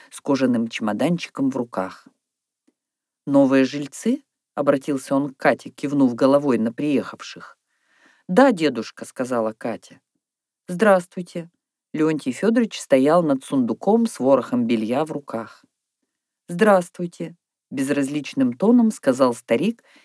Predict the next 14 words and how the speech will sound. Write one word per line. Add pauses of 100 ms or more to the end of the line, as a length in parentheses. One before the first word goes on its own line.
(120)
и
снял
кепку, (220)
обнажив
совершенно
лысую
голову
с
бордюрчиком
тёмных
волос
вокруг
розовой
лысины.